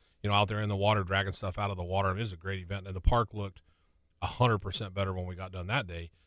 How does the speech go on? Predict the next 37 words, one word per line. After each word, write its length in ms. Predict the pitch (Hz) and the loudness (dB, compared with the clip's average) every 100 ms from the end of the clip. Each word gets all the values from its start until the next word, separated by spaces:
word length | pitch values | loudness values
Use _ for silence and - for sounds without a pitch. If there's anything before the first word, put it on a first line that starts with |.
| _ _ | _ _
And 80 | 101 | 0
then 140 | 101 101 | 2 4
this 180 | 107 | 4
week, 200 | 117 135 | 4 4
our 80 | 113 | 4
public 320 | - 113 101 | 4 2 2
works 220 | 104 139 - | 4 4 4
staff 260 | 95 90 | 2 0
has 120 | 92 | -2
been 200 | 85 98 | -6 -4
out 160 | 95 92 | -2 -2
there 160 | 95 87 | -4 -8
clearing 420 | - 127 123 110 | -2 4 4 4
off 220 | 101 90 | 2 0
a 40 | |
bunch 240 | 95 98 95 | -2 -4 -4
of 60 | |
that 100 | 90 | -8
stuff 220 | - 101 90 | -6 -6 -6
that 140 | 87 | -8
didn't 200 | 95 87 | -10 -2
burn. 240 | 87 120 104 | 2 4 4
And 80 | 92 | 2
I 60 | |
went 180 | 123 95 | 2 2
out 100 | 87 | -2
there 100 | 87 | -4
yesterday 340 | 87 90 - 92 | -6 -6 -4 -4
afternoon. 320 | 85 120 98 | -2 0 2
I 80 | 120 | 2
didn't 160 | 78 | 0
hardly 180 | 90 82 | -6 -4
recognize 460 | 82 117 85 78 78 | -2 -2 -4 -10 -4
the 60 | |
park 220 | 85 78 | -2 -4
yesterday 280 | 85 - 82 | -6 -10 -10
afternoon. 320 | 76 82 80 | -12 -12 -12